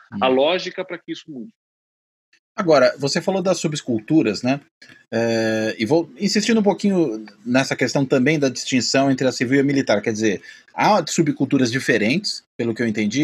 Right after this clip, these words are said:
Speaker 2: entre as duas polícias, e isso atravessa os diferentes estados da federação, e há o tal do currículo informal. Há poucos dias, nós vimos uma notícia de um instrutor da Polícia Militar que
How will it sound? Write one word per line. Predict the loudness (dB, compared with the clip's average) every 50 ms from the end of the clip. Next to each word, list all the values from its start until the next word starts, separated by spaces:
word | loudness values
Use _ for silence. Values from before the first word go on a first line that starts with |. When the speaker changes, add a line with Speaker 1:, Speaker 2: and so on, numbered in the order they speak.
| 0 2
Speaker 2:
entre | 0 0 -2 -2 -2
as | -4 -2
duas | 0 0 -2 -2
polícias, | -2 -4 -4 -2 -2 -2 -2 -2 -6 -6 -8 -8
e | -6 -6 -6
isso | -6 -6 -4 -4
atravessa | -4 -2 0 -2 0 2 2 0 0 -2 -6
os | -6
diferentes | -6 -4 -2 -2 -2 -2 -2 -4
estados | -6 -4 -2 -2 -2 -2 -2
da | -6
federação, | -8 -6 -6 -4 -4 -4 -4 -2 -4 -2 -2 -4 -4 -8 -14 -16 -14 -14 -14 -16 -12 _
e | 2 4
há | 4
o | 4
tal | 4 2 2 2
do | 2
currículo | 2 4 4 2 4 2 0 0
informal. | 0 0 2 2 2 4 4 4 4 4 2 0 -4 _ -20 -20 -20 _ -20 _ _ _ _ _ _ _
Há | -8
poucos | 0 0 0 2 2 0 0
dias, | 0 0 2 4 4 4 4 4
nós | 4 2 2 2
vimos | 2 2 2 2
uma | 2 2 2
notícia | 2 2 0 -2 -2 0 2 2 4 2 2 0 -2 -4 -4
de | -6 -4 -2 -2
um | 0 2 2 2 2
instrutor | 2 0 0 -2 -2 0 4 2 4 4 4 2
da | 0 -2
Polícia | -2 -2 -4 -4 -2 -2 -2
Militar | -2 -2 -2 -2 0 2 2 2 2 0 -4 -14 -20 -20 -20 -20 _ _ _
que | -2 2 4 4 4 4 6 6 6 6